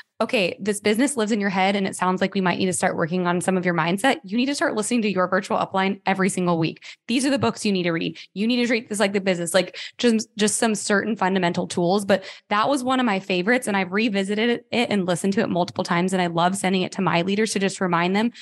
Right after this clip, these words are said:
when you get caught up in that mindset of, um, "I'm getting really, like, deep in this leg and I don't get paid off this and blah, blah, blah." I'm like, "That's not what this is about. You have to have a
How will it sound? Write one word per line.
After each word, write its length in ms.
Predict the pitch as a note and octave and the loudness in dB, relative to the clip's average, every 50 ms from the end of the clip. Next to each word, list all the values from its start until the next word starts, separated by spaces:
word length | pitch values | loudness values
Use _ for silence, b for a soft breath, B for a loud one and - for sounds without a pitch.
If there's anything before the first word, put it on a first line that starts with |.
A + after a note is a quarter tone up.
| B B B B - | B B B B -6
when 120 | G#3 G3+ | -2 0
you 140 | G3 G3+ G3 | 0 0 0
get 240 | G3 A3 C4 - - | 2 0 0 -2 -2
caught 260 | - - A#3 A#3 - | -2 -2 0 0 0
up 160 | A3+ A3 - | -2 -2 -2
in 60 | A3+ | 0
that 160 | A3+ G3 - - | 0 0 0 0
mindset 560 | F#3 F3 F3+ F#3+ G3 G3 - G#3 G3+ - - | 0 0 0 0 0 0 0 0 0 2 2
of, 160 | F#3+ F#3 F3 B B B B B B B B B B _ _ - | 0 -2 -2 B B B B B B B B B B _ _ -2
um, 200 | G#3 G3 F3+ - - | 0 0 0 0 0
"I'm 140 | G#3+ A3 | -2 0
getting 260 | G#3+ B3+ C#4 D4 C#4 B3+ | 0 0 2 2 2 0
really, 400 | A#3+ C4+ B3+ C4 A#3+ G#3+ - - - | 0 0 0 -2 -2 -4 -6 -8 -2
like, 320 | - - G#3 G3+ F3 - | 0 2 2 2 0 -2
deep 260 | - B3+ B3+ - - - - _ _ _ _ _ _ | 0 0 0 0 -2 -6 -16 _ _ _ _ _ _
in 320 | A#3+ A#3 A#3 A3 G#3+ - - | -2 -2 -2 -2 -2 -4 -4
this 320 | G#3+ G3 A3+ A3 A3 - - | -2 0 0 0 0 -2 -2
leg 280 | B3 B3 A#3 A#3 G3+ | 0 0 0 0 0
and 200 | G#3 F#3+ F3+ F#3+ - | -2 -2 -4 -4 -2
I 100 | F#3+ G#3 | -2 0
don't 160 | A3+ A#3 A#3 | 0 0 0
get 140 | B3+ A#3+ - | -2 -4 -2
paid 160 | - B3 A#3 | -2 0 0
off 180 | A#3 A3 G#3 - | 0 0 -2 -2
this 180 | A3+ G#3+ G#3 | -2 -4 -2
and 120 | G#3 G3+ G3 | -2 0 0
blah, 80 | G3+ | 2
blah, 160 | G#3 G3+ G3+ F#3+ | 2 2 2 0
blah." 0 | |
I'm 100 | G#3 G3 | 2 0
like, 140 | G3 G3+ - _ _ | 0 -2 -4 _ _
"That's 280 | - B3 B3+ B3+ - - | 0 0 0 0 -2 -2
not 160 | C#4 C4+ C#4 | 0 0 0
what 100 | C4+ B3 | 0 -2
this 160 | A3+ G#3+ - | -4 -6 -8
is 100 | A3 G3+ | -6 -6
about. 300 | G3+ F#3+ F#3 F#3 G3+ - | -2 0 0 0 0 0
You 80 | G#3+ G#3 | 0 -2
have 140 | G#3 G#3 G3+ | -2 -2 -2
to 60 | - A#3 | 0 0
have 80 | G3 | 0
a 120 | F#3 F3 | 0 -2